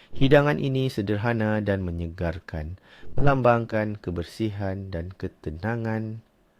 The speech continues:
Pantang larang utama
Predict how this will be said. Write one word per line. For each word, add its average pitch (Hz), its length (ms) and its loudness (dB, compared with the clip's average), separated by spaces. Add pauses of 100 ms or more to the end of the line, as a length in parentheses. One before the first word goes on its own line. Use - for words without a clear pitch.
(640)
Pantang 120 640 4
larang 113 480 0
utama 113 720 -2